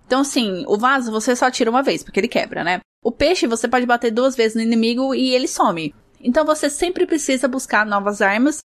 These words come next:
E você também precisa ter jogo de cintura pra se virar com os itens próximos de você. Porque não vai ser sempre que vai ter uma metralhadora do seu lado, né? Uma espada, uma faca. Não, você vai encontrar coisas genéricas ali. E existem armas com funções especiais. Tem arma que vai te ajudar na locomoção do personagem,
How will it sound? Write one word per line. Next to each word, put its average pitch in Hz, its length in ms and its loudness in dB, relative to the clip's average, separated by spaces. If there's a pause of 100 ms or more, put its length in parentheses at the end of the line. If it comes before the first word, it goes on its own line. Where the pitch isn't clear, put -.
(260)
E 359 60 -4
você 381 180 4
também 370 220 0
precisa 311 340 -2
ter 330 140 0
jogo 240 260 0
de 233 60 -8
cintura 349 440 -2
pra 269 320 0
se 294 140 -6
virar 262 280 2
com 330 120 -6
os 302 120 -6
itens 269 420 -2
próximos 220 380 0
de 269 80 0
você. 370 320 0
Porque 285 260 -4
não 339 80 -2
vai 381 100 2
ser 427 140 2
sempre 208 300 -2
que 208 100 -6
vai 196 80 4
ter 208 100 -6
uma 202 140 0
metralhadora 185 580 2
do - 60 -14
seu 180 140 0
lado, 170 300 0
né? 175 260 0
Uma 190 180 -4
espada, 175 600 0 (200)
uma 202 160 2
faca. - 560 -2 (340)
Não, 349 160 4
você 208 120 -2
vai 208 100 4
encontrar 247 380 0
coisas 339 320 2
genéricas 311 540 0
ali. 294 320 0 (420)
E 285 100 4
existem 330 460 0
armas 269 320 2
com - 120 -12
funções 262 360 0
especiais. 226 540 -2
Tem 226 180 -2
arma 240 260 2
que 254 200 -2
vai 269 160 2
te 294 80 -4
ajudar 285 480 -2
na 254 140 2
locomoção 254 440 -2
do 233 60 -4
personagem, 233 560 0